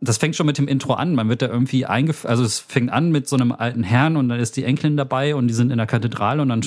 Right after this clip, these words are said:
kommt ein Stern von oben und lässt diese Kathedrale einstürzen und die Frau bleibt zurück und der, der alte Mann ist irgendwie verschlungen in, in der Erde. Und ich denk, „Oh,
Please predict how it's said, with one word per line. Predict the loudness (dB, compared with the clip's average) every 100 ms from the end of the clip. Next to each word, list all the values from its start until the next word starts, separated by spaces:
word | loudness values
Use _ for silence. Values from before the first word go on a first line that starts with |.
| -4
kommt | -2 -2 0
ein | -2 -4 -12 -20 -20 _
Stern | -8 -2 0 2 0
von | 0 -2
oben | 0 0 0
und | 0 0 0 -4
lässt | -6 -4 -2
diese | -2
Kathedrale | 0 -2 -2 -2 -2
einstürzen | 0 -2 -2 -2 -2 0 -2 -4 -20 -20 _
und | 0
die | 0
Frau | 2 2
bleibt | 2 -2
zurück | 0 0 0
und | 0 -2
der, | 0 -2
der | -4 -4
alte | 0 2
Mann | 2 0
ist | 0
irgendwie | -2 -2 -2
verschlungen | -2 0 0 0 -4
in, | -2 0 2 0 -6 -2
in | 0
der | 0
Erde. | 0 -2 0 -4 -8 -16 -8 0
Und | 0
ich |
denk, | 2 0 2
„Oh, | 2